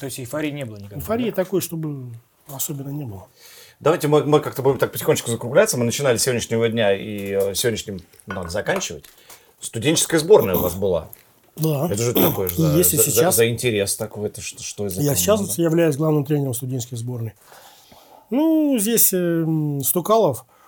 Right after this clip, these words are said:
Speaker 2: попросил, м, чтобы поучаствовать в этом проекте, можно так сказать. Ну, если есть свободное время, было свободное время, чё,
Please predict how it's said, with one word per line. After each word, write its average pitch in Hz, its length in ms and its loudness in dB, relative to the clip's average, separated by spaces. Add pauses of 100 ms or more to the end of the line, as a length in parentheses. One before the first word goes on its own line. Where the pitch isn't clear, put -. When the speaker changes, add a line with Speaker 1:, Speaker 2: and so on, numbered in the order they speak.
(140)
Speaker 2:
попросил, 151 480 -2
м, 117 580 -4
чтобы 117 340 -10
поучаствовать 135 680 -4
в 127 60 -8
этом 117 320 -10
проекте, 131 480 -4
можно 113 260 -10
так 117 120 -8
сказать. 117 440 -10 (960)
Ну, 285 180 -6
если 247 220 0
есть 247 140 2
свободное 233 340 0
время, 226 240 2
было 202 160 4
свободное 185 400 2
время, 180 320 2
чё, 110 300 -8